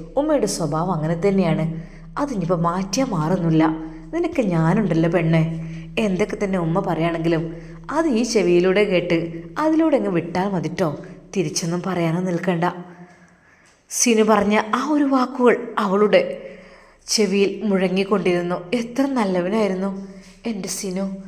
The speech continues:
പക്ഷേ ഇപ്പോഴെന്താണാവോ, എന്ത് പറ്റിയാവോ? അവൾ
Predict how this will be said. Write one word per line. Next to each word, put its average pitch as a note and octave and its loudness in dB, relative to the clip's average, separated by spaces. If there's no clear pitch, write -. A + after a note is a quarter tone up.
പക്ഷേ C#4 -6
ഇപ്പോഴെന്താണാവോ, B3 0
എന്ത് C4 0
പറ്റിയാവോ? G#3+ 0
അവൾ F4 4